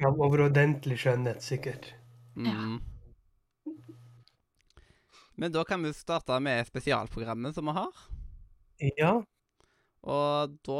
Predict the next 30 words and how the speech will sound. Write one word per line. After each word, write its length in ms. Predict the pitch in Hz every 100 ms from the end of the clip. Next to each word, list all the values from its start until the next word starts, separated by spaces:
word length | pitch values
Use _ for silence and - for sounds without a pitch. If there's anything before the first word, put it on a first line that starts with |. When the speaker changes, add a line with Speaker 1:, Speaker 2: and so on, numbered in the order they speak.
| 156
Speaker 3:
er 120 | 135
det 100 | 127
jo 60 | 123
først, 280 | 131 - _ -
eh, 600 | 57 58 58 57 60 - -
der 280 | - 127 127
vi 80 | 117
sier 240 | 139 113 113
litt 140 | - -
hvordan 440 | 120 - - 123
vi 80 | 110
tok 260 | - - -
og 100 | 117
startet 480 | - 127 - 127 123
med 580 | 127 127 127 127 127 - - _ -
YouTube. 480 | 135 131 180 208 - - _ _ _ _ _ _ _ _ _ _
Så 60 | 131
at 80 | 123
vi 160 | 127
får 240 | 120 127 120
litt, 120 | 120
Speaker 1:
Mhm. 220 | 190 151
Speaker 3:
eh, 280 | 120 113 110 110 - - - _ _ - _ _ _ _ _ _ _ _ _ _
den, 460 | 107 123 120 123 127
eh, 200 | 123 113 - - - 143 - -
ja, 240 | 67 - -
våras 680 | 123 131 135 131 - - -
origin 880 | 123 127 123 117 117 127 123 120 117
story. 500 | - 123 117 156 185
Og 760 | - 139 139 135 135 135 131